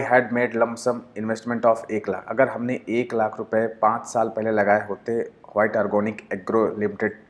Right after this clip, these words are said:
स्टॉक का, चलिए अभी एक साल का नेगेटिव रिटर्न है साठ मंथ में देखते हैं, तो चार सौ अट्ठानवे परसेंट, मतलब आपका एक लाख रुपया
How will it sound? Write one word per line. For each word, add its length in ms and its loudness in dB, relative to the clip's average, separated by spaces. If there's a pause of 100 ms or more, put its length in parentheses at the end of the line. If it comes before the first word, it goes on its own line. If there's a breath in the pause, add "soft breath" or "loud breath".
(400 loud breath)
स्टॉक 480 2
का, 140 0
चलिए 420 -2
अभी 220 0
एक 140 0
साल 200 2
का 120 -6
नेगेटिव 320 -2
रिटर्न 240 -4
है 140 -14
साठ 580 -4
मंथ 220 -12
में 120 -10
देखते 280 -14
हैं, 100 -18 (800 soft breath)
तो 60 -2
चार 340 4
सौ 180 -2
अट्ठानवे 460 -2
परसेंट, 320 -4
मतलब 280 -2
आपका 320 0
एक 380 -2
लाख 220 2
रुपया 240 -2